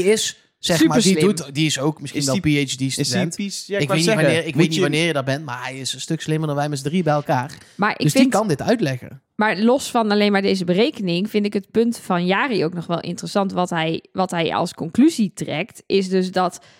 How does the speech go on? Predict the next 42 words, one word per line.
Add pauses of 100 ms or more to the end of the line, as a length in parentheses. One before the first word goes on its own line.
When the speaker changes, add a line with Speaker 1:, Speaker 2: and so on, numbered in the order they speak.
(120)
Speaker 2:
het
gekke
is
dat
de
mol,
die
weet
dat
dit
spel
gaat
spelen.
Ik
snap
dat
je
dit
als
kandidaat
daar
niet
bedenkt.
Hun
redenatie, (340)
want
statistiek,
daar
zijn
onze
mensenbreinen
heel
slecht
in. (340)
Ehm,
dus (100)
je
brein
denkt, (220)
"Oké,
er
zitten